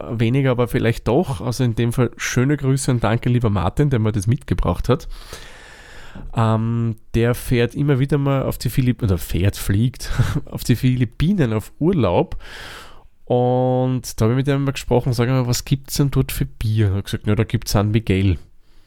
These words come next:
Denken wir, okay, zur damaligen Zeit, ja, man, spanisches Bier auf einer ehemaligen spanischen Kolonie, kann ich mir schon durchaus vorstellen.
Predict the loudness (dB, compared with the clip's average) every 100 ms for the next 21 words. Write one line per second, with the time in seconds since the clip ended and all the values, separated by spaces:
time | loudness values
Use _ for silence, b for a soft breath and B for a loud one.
0 | -20 -20 -20 -12 -4 0 2 0 0 0
1 | 2 0 -6 -14 -18 -16 -10 -2 -2 0
2 | 0 2 0 0 -2 0 0 0 -2 -16
3 | -20 -20 -16 -4 0 0 2 0 0 -2
4 | 0 2 2 2 -2 -2 0 0 0 -2
5 | -2 -4 -2 0 2 2 2 2 0 -2
6 | 0 0 0 -2 0 0 2 2 2 -2
7 | -4 -14 -4 0 0 2 0 0 -2 0
8 | -4 0 0 0 2 0